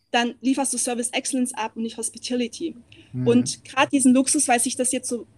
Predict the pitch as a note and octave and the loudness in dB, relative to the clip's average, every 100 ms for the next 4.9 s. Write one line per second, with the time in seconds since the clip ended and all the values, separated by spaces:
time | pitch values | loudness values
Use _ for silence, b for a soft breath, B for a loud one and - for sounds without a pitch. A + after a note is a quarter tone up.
0 | _ - A3 C4+ D#4 - - - A#3 A#3+ | _ -2 2 4 4 0 -6 -6 -6 -6
1 | - - - C#4 D4+ F4 - A#3 _ _ | -10 -12 0 6 6 4 -2 -10 _ _
2 | B3+ - - B3 - G3+ A3+ A#3 D#4+ D4 | -2 -2 -4 -6 -6 -4 -2 0 0 0
3 | C#4 G#3+ G3+ F#3+ A#3+ D#4 E4 A#3+ A3+ A#3 | -2 -6 -8 -6 -2 0 -2 -4 -8 -10
4 | - A#3+ A#3+ C4 C4+ B3+ E3 A3+ - | -6 -2 4 4 4 -2 -8 -10 -12